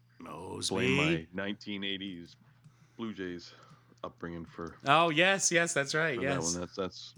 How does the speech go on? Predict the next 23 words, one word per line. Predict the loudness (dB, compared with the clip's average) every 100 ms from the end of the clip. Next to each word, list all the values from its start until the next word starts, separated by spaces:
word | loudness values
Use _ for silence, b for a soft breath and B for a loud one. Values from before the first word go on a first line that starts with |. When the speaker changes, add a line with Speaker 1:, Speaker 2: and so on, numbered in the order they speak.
| -20 _
Speaker 2:
that's | -18 -6
where | -4 -2
I |
went | -4 -6 -10
horribly | -4 -2 -2 -4
awry | -6 -8 -10
on | -12
that. | -14 -14 -20 b b b b b b b b b b b b b b -20 -14
Speaker 1:
All | -10
right. | -4
Speaker 2:
Um, | -4 2
Speaker 1:
Um, | 4 4 4 2 -4 -8 _ _ _ _ _ _ _ -20 -20 _ B B B B B
we | 4
also | 6 6 4
have, | 4 6 8 8 4 4
uh, | 4 4
God | 6 4 4
Friended | 4 2 4 0 0
Me | 0 0 -4 2
ending | 2 4 2
on | 4 2 2 -2
April | -2 -4
fourteenth. | -4 -4 -2 -2 -4 -10 -18 -18